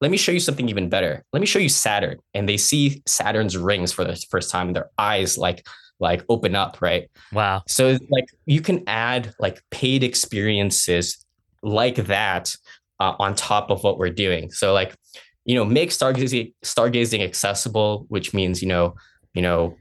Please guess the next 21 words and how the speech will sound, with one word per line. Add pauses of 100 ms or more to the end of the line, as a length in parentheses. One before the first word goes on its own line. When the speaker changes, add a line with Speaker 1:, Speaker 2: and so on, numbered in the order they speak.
Speaker 1:
make
it
easy,
make
it
handicap
accessible, (280)
add
experiences
on
top
of
it,
and
then,
you
know, (120)
go
nationwide,
maybe
international.